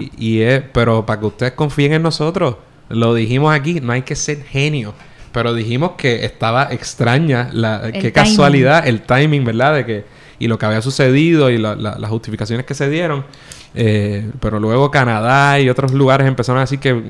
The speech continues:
Speaker 1: que probablemente, que tenían evidencia de que Irán lo había hecho y en efecto, eh, Irán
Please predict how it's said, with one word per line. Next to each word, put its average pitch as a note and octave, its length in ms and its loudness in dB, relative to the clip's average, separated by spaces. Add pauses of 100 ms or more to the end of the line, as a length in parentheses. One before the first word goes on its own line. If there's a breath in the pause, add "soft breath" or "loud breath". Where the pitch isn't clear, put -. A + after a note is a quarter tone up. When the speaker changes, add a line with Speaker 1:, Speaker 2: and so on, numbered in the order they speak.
(320)
Speaker 1:
que A2+ 120 -8
probablemente, B2 460 2
que C3 200 4
tenían C3+ 300 2
evidencia E3+ 460 4
de D3+ 100 2
que C#3+ 60 0
Irán D3 200 2
lo D#3+ 80 2
había F3+ 220 0
hecho G#3+ 180 -6
y C#3+ 40 -4
en C3+ 80 -4
efecto, C#3 460 -8 (480 loud breath)
eh, A2 260 -6
Irán A2+ 500 -2